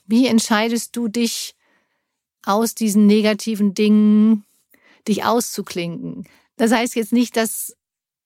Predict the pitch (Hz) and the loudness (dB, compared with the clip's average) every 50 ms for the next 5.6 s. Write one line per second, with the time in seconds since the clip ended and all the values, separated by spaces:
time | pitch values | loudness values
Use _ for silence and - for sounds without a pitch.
0 | _ _ _ _ _ _ _ - - 233 226 - 247 233 233 226 202 - - 233 | _ _ _ _ _ _ _ -6 -6 -4 -2 0 0 2 2 0 0 -2 -4 -2
1 | 226 233 220 - - 196 196 202 208 214 196 - - 226 220 220 214 220 220 220 | -2 -2 -2 -4 -4 -2 -2 -2 -2 -2 -4 -4 -2 -2 0 0 2 2 2 0
2 | 208 208 214 214 202 208 208 214 226 220 233 196 196 196 - 208 196 190 226 262 | -2 -2 -4 -2 0 2 2 2 2 2 0 -2 -4 -2 -2 -2 -2 0 0 0
3 | 247 247 - 214 180 - 180 175 180 175 175 180 196 208 214 214 220 226 214 196 | 0 0 0 0 -2 -2 -4 -4 -2 -4 -4 -2 -4 -2 -2 0 0 0 0 0
4 | 233 214 226 208 214 175 170 175 180 202 196 208 _ _ - 160 - - - - | 0 0 0 -2 -2 -2 -2 0 0 0 0 -2 _ _ -12 -12 -12 -12 -10 -10
5 | 170 190 180 - - 190 190 196 190 190 196 190 | -8 -8 -8 -6 -2 0 0 0 0 0 -2 -2